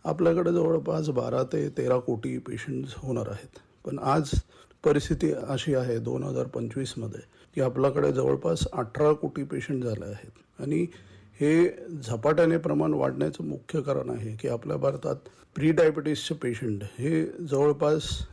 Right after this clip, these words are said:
तेरा कोटीपर्यंत आहेत. आणि ह्या प्री डायबिटीजमध्ये काही त्रास नसतो, म्हणून बऱ्याचशा लोकांना माहितीच नाही आहे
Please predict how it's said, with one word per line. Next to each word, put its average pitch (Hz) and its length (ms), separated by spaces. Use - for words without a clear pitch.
तेरा 139 220
कोटीपर्यंत 139 680
आहेत. - 300
आणि 135 200
ह्या 139 160
प्री 170 260
डायबिटीजमध्ये 160 720
काही 165 220
त्रास 135 380
नसतो, 127 320
म्हणून 139 320
बऱ्याचशा 139 440
लोकांना 143 320
माहितीच 110 480
नाही 110 160
आहे 101 100